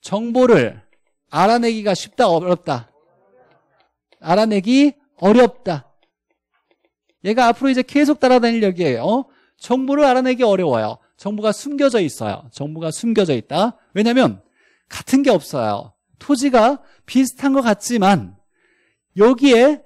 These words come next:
해당되는 것들이 굉장히 조성은 어떻게 됐는지, 옆에 뭐가 있는지, 뭐와 밀접한지, 주변에 어떤 영향을 받는지 이런 것들이 다 달라요. 그래서 이 부동산의 토지에 대한 정보를 알아내기가 매우 어렵다는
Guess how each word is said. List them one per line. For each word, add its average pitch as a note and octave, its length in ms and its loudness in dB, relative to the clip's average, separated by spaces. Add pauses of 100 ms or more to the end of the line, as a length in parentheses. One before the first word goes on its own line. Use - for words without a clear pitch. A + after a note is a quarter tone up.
해당되는 C4 480 2
것들이 A#3 320 -2
굉장히 C#4 500 2 (100)
조성은 B3+ 520 0
어떻게 A#3 280 -2
됐는지, F3 360 -4
옆에 D#3+ 240 0
뭐가 F3 320 0
있는지, F3 540 -4 (300)
뭐와 G3+ 240 2
밀접한지, G3 840 -2
주변에 G3+ 340 -6
어떤 G#3 320 -2
영향을 G3 240 -2
받는지 F#3+ 320 -6
이런 C4+ 140 0
것들이 C4+ 200 0
다 D#4+ 280 -2
달라요. D3 680 -2 (300)
그래서 A3+ 320 0 (300)
이 A#3 140 0
부동산의 A#3+ 600 0
토지에 C4+ 380 0
대한 B3 200 2
정보를 A3 360 0
알아내기가 G#3 400 0
매우 G3 180 4
어렵다는 F3 840 2